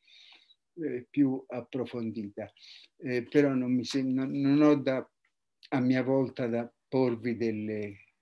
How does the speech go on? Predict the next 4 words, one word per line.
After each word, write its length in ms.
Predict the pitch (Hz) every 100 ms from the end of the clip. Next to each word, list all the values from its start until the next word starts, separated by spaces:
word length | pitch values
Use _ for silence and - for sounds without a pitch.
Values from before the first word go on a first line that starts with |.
| _
delle 800 | 107 110 113 107 107 104 104 -
stringenti 880 | - - 123 117 117 123 120 113 123
interrogativi, 920 | 104 - 107 110 107 95 95 82 78
insomma. 340 | 80 - -